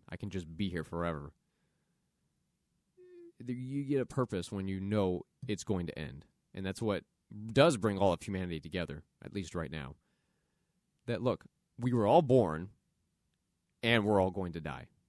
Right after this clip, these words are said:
for sure. Sometime, somewhere, each one of us will be dead. So with the time that has been given to us, let's do what we can to have the best life.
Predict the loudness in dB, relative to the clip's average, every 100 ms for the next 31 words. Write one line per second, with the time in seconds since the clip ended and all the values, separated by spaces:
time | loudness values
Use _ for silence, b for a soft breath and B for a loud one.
0 | _ _ -8 -6 -4 -8 -12 -16 _ _
1 | -20 -10 -4 -2 0 0 0 -2 -2 0
2 | 0 -2 -4 -10 _ _ _ -8 -8 -4
3 | -4 -4 -6 -6 -2 -2 -2 -6 -8 -10
4 | _ _ _ _ _ _ _ _ -12 -2
5 | 0 0 -4 -2 2 2 4 2 2 2
6 | 4 2 0 0 0 -2 -6 -8 -4 0
7 | 2 2 -2 -6 -4 -2 -4 -6 -10 _
8 | _ _ _ _ _ _ _ _ -10 -8
9 | -6 -6 -6 -4 -6 -6 -14